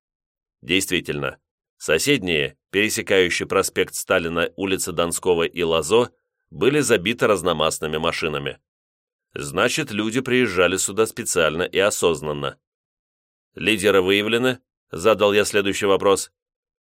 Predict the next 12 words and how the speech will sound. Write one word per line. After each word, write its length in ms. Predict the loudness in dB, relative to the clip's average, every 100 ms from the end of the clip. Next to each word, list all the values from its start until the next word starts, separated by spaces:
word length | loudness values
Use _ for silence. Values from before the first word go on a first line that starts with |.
| _ -6
«Пока 320 | -4 0 2
нет. 360 | 2 2 -2 _ _ _ _
Вернее, 460 | -2 2 4 4 4
выявлены 460 | 6 4 4 4 4
лидеры 400 | 2 4 2 4
нескольких 580 | 2 2 -2 0 -2
групп 260 | 0 -4 -4
людей, 360 | -4 0 0 0
которые 380 | -2 0 0
приехали 460 | 2 2 2 0 -4
сюда 280 | -2 0 0
вместе. 540 | 0 -2 -4 -8 -8